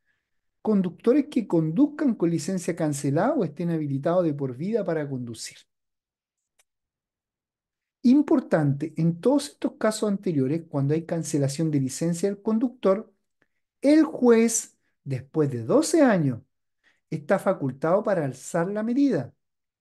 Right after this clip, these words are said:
cuando surjan antecedentes fundados que ha desaparecido el peligro para el tránsito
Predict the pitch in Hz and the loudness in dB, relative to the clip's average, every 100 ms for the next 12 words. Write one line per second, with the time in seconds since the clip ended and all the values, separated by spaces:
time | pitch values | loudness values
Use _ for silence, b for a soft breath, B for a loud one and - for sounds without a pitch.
0 | _ _ _ _ _ _ _ _ - 190 | _ _ _ _ _ _ _ _ -2 0
1 | 180 165 240 240 254 202 170 165 165 170 | 0 -2 -4 0 0 0 -4 -6 -4 -4
2 | 170 - 135 123 170 254 269 - 196 220 | -6 -4 -4 0 0 2 -2 -6 -8 -8
3 | 320 _ 185 196 208 196 175 156 143 127 | -10 _ 0 0 2 -2 -2 0 -2 -2
4 | - - 277 262 160 202 b b b 185 | -6 -2 2 4 2 0 b b b -4
5 | 175 151 156 214 240 196 160 139 165 185 | -2 -4 -2 -2 0 0 -2 -2 -4 -4
6 | 185 214 226 302 | -6 -4 -2 -2